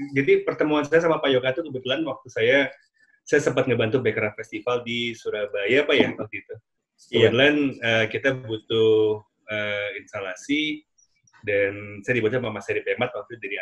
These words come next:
Speaker 1: Bali kan, dan, eh, ada Anjok, terus, "Oh, ada nih satu orang, cocok nih, siapa? Pak Yoka Sar."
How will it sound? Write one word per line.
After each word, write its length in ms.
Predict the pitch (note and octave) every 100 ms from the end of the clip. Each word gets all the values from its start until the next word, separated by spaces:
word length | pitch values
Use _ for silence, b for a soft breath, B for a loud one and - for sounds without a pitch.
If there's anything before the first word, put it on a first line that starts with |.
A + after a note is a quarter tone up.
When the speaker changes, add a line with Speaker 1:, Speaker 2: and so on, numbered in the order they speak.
| - F#2+
Speaker 1:
Bali 240 | F#2+ A#2+ A#2
kan, 100 | C3+
dan, 220 | C3+ F#2+ F#2 F#2 _ -
eh, 180 | F#2+ F#2
ada 160 | F#2 G2 F2+ F2+
Anjok, 320 | - C3+ C3+
terus, 180 | C#3+ C#3+
"Oh, 80 | E3
ada 160 | D3+ F3+
nih 80 | F#3+
satu 220 | D#3 C#3
orang, 320 | D3 E3 C#3 - _ b b -
cocok 400 | D#3 F3 E3 F3
nih, 100 | D3
siapa? 380 | - - D3 -
Pak 120 | C3+
Yoka 180 | C3 C3
Sar." 220 | D#3 E3